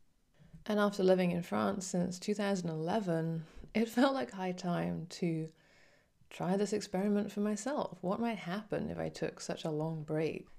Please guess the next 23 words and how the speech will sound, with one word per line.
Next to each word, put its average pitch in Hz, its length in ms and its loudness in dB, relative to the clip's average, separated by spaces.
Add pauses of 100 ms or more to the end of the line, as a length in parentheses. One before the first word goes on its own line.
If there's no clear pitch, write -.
(120)
in 170 260 2
August? - 720 -8 (960)
So 196 220 4
the 202 100 0
first 294 380 2
way 185 320 4
in 185 160 2
which - 560 0
I 190 80 -2
make 185 380 4
these 175 180 2
sort 170 140 -2
of 165 60 0
things 165 200 -2
possible 175 640 -2
is 170 540 -2 (320)
having 190 240 0
my 190 100 2
business 165 720 0 (100)
by 151 160 0
design. - 560 -6 (1500)
When 220 460 4
I 185 760 -2